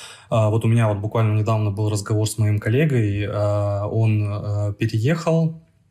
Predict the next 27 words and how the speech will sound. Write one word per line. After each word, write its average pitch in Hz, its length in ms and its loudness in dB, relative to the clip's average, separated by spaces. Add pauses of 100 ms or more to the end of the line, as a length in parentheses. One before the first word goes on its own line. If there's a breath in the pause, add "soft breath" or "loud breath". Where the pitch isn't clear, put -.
(500)
и, 113 420 2
э, 110 480 0
нашёл 117 320 0
там 110 160 0
с-, - 380 -4
э, 113 220 0
как 107 180 -4
бы 113 80 0
единомышленников, 147 760 2
то - 120 -2
есть 117 140 -4
те, 127 100 0
кто 123 140 -10
тоже 117 220 0
переехал, 113 480 -2
и 117 120 -4
чем-то 120 280 0
опять-таки 117 340 -4
нужно 113 200 2
заниматься, 135 480 0
то 123 100 -2
есть 117 100 -2
в - 40 -4
одну 113 140 2
из 113 80 2
европейских 117 500 -4
стран. 110 340 0